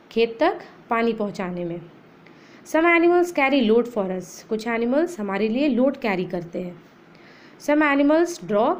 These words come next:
carts। Carts मतलब गाड़ियाँ। कुछ animals को carts चलाने में यूज़ किया जाता है। For example bullock carts होता है, horse cart होता है।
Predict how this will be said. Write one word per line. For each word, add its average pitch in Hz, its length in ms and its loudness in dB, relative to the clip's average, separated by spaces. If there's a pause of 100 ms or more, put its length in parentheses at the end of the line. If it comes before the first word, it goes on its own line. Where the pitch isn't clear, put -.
(120)
carts। 170 560 -6 (420)
Carts 214 300 -4
मतलब 311 480 -2
गाड़ियाँ। 180 500 -4 (280)
कुछ 226 160 -4
animals 233 400 0
को 330 320 -2 (1040)
carts 294 300 0
चलाने 202 420 -2
में 311 240 0
यूज़ 220 260 -2
किया 196 200 0
जाता 175 300 -4
है। 185 60 -6
For 202 140 -2
example 202 540 -2
bullock 220 300 0
carts 208 340 -2
होता 196 240 -4
है, 202 260 -4
horse 226 340 -2
cart 196 300 -4
होता 196 240 -4
है। 202 240 -4